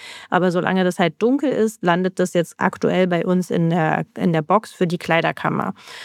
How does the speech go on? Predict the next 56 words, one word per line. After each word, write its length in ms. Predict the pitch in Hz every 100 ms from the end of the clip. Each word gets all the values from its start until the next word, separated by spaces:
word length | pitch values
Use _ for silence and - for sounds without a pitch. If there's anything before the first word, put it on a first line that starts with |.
| - - -
Weil 640 | 160 165 175 170 170 165 160 _
das 320 | 170 214 -
auf 180 | - 185
unserer 280 | 185 170 170
Liste 300 | 233 - 226
ist 180 | 233
und 120 | 185 175
das, 200 | 175 -
was 160 | 175
jetzt 180 | 165 165
im 80 | 170
Sommer 260 | 165 160
getragen 540 | 160 - - 226 247 226
wird, 160 | 233
auch 120 | 170 170
von 160 | 160
Menschen, 280 | 160 160 180
die 80 | 160
auf 100 | 180
der 100 | 156
Straße 340 | - 190 220
leben, 280 | 220 196 196
und 160 | 180 185
die 80 |
bekommen 320 | 175 180 180 175
dann 140 | 170
dieses 320 | 160 156 165
T-Shirt. 420 | - 214 185 - - - - - -
Dieses 220 | 175 185
T-Shirt 320 | 262 269 254
ist 160 | 220 220
dann 120 | 214
sozusagen 440 | 190 190 175 180
in 140 | 165 175
eine 220 | 165 160
Box 360 | - 240 -
gefallen 540 | - 285 - 277 302 370 392 - - - _
und 140 | 214
dann 140 | 180 208
haben 120 | 220
wir 80 | 220
viele 240 | 302 294
ehrenamtliche 840 | 311 247 269 247 220 233 226 220 202
Helfer, 460 | 202 254 285 254
auch 140 | - -
hauptamtliche 680 | 254 - - 247 233 240 220
Mitarbeitende, 640 | 220 214 202 196 202 190
aber 200 | 175 -
auch 100 | 185
viele 240 | - 202
Ehrenamtliche, 640 | - 190 196 202 208 208
die 120 | 190 196
nehmen 220 | 208 311
dann 140 | 233
dieses 300 | 202 180 185
T-Shirt, 540 | - 285 349 339 359